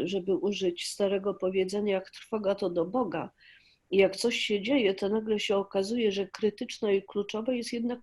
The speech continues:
publiczna ochrona zdrowia. I powinniśmy, e, zamiast z niej wychodzić, bo wie pan, to, to jest po prostu tak, że jeżeli osoby, które mają zasoby, to znaczy mają środki finansowe i kompetencje, po prostu robią exit,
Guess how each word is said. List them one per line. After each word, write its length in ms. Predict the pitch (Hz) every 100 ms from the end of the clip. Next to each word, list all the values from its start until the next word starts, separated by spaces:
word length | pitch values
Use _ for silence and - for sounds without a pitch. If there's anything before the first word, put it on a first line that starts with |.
| -
publiczna 580 | 208 233 311 - 233
ochrona 440 | 180 - 165 165 160
zdrowia. 500 | - - 120 - - _ - - - - -
I 80 | 240
powinniśmy, 1000 | 254 240 240 240 196 - 190 196 196 262 _ - - -
e, 160 | - 202
zamiast 500 | 185 240 240 220 208
z 60 | 208
niej 260 | 226 233
wychodzić, 560 | 190 202 247 214 220 196
bo 140 | 214
wie 120 | 247
pan, 220 | 247 196 185
to, 180 | 208
to 140 | - 233
jest 220 | 233 233
po 100 | 220
prostu 380 | - 247 - 208
tak, 440 | - 262 180 170 -
że 180 | 202
jeżeli 440 | 196 196 220 226 -
osoby, 480 | 202 - 220 202 196
które 300 | - 196 196
mają 460 | 208 208 208 180
zasoby, 600 | 175 190 - 202 190 160
to 120 | 160
znaczy 300 | 175 170 165
mają 300 | 190 185 185
środki 540 | 175 - 190 190 - 185
finansowe 840 | - 180 165 165 - 156 143 107 _ _ _ _ _ _ _ _ - - - - -
i 100 | 220
kompetencje, 960 | 214 202 202 196 190 202 214 185 185 165
po 180 | 175 190
prostu 360 | 208 220 202
robią 400 | 196 196 196 180
exit, 480 | - 202 175 170 160